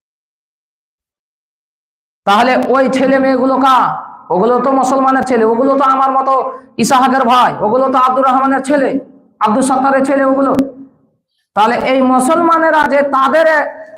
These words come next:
ওই দিনটাকে যে কবুল করছে বেধর্মীকে, তাহলে ওই বেধর্মীকেদের সাথে আমাদের হাসর হবে।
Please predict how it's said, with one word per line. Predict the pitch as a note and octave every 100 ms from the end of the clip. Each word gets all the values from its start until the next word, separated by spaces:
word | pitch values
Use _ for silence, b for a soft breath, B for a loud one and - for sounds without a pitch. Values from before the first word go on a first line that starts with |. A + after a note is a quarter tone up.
| -
ওই | B3+ B3+
দিনটাকে | C4 C4+ C#4 C#4 C#4+
যে | C4+
কবুল | C4+ B3+ A#3+ A3+
করছে | A3+ A3+
বেধর্মীকে, | A3 A3 F3 G#3 G3 G3 G#3 D4 G4 - B B
তাহলে | A#3+ C4 C#4+
ওই | C#4 D4
বেধর্মীকেদের | C4+ C4 A3+ C#4 C#4 C#4 C4+ C#4+ C#4 - C4+ C4
সাথে | A#3 A3 A3 C4+
আমাদের | - A#3 A#3 A#3
হাসর | G3 G3+ G3
হবে। | D3 B2+ B2